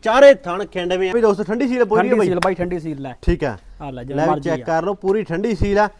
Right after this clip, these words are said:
Speaker 1: ਮਗਰੋਂ ਪਿੱਠਾਂ, ਪਿੱਠ ਪੁੜੇ ਹੀ ਚੈੱਕ ਕਰੋ ਨਾ ਤੁਸੀਂ। ਮੈਂ ਕਹਿਣਾ ਬਾ ਕਮਾਲ ਹੀ ਆ ਬਾਈ, ਬਹੁਤ ਸੋਹਣੀ ਸ਼ੌਕੀਨ ਝੋਟੀ ਆ ਵੀਰ ਹਨਾ। ਬਾਈ ਰੇਟ ਦੀ ਗੱਲ ਕਰਕੇ ਫਿਰ ਇਹਦਾ ਕਿੰਨਾ
Speaker 2: ਰੇਟ
Speaker 1: ਰੱਖਣਾ?
Speaker 2: ਬਾਈ ਆਪਾਂ ਫੋਨ ਤੇ ਕਰਾਂਗੇ।
Speaker 1: ਫੋਨ ਤੇ ਕਰਨਾ?
Speaker 2: ਹਾਂਜੀ, ਹਾਂਜੀ।
Speaker 1: ਜਾਇਜ਼ ਹੋ ਜੂਗਾ?
Speaker 2: ਜਾਇਜ਼ ਹੋ ਜੂ, ਜਾਇਜ਼।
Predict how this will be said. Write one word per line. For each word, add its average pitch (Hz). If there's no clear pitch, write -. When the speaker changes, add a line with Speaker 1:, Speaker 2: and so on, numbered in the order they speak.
Speaker 1:
ਮਗਰੋਂ 185
ਪਿੱਠਾਂ, 196
ਪਿੱਠ 196
ਪੁੜੇ 220
ਹੀ 220
ਚੈੱਕ 196
ਕਰੋ 185
ਨਾ 233
ਤੁਸੀਂ। 175
ਮੈਂ 160
ਕਹਿਣਾ 185
ਬਾ 160
ਕਮਾਲ 170
ਹੀ 165
ਆ 151
ਬਾਈ, 151
ਬਹੁਤ 208
ਸੋਹਣੀ 247
ਸ਼ੌਕੀਨ 196
ਝੋਟੀ 185
ਆ 127
ਵੀਰ 123
ਹਨਾ। 190
ਬਾਈ 233
ਰੇਟ 202
ਦੀ 185
ਗੱਲ 190
ਕਰਕੇ 175
ਫਿਰ 180
ਇਹਦਾ 185
ਕਿੰਨਾ 196
Speaker 2:
ਰੇਟ 226
Speaker 1:
ਰੱਖਣਾ? 233
Speaker 2:
ਬਾਈ 240
ਆਪਾਂ 214
ਫੋਨ 180
ਤੇ 160
ਕਰਾਂਗੇ। 107
Speaker 1:
ਫੋਨ 185
ਤੇ 220
ਕਰਨਾ? 196
Speaker 2:
ਹਾਂਜੀ, 143
ਹਾਂਜੀ। 117
Speaker 1:
ਜਾਇਜ਼ 175
ਹੋ 196
ਜੂਗਾ? 208
Speaker 2:
ਜਾਇਜ਼ 196
ਹੋ 190
ਜੂ, 147
ਜਾਇਜ਼। 127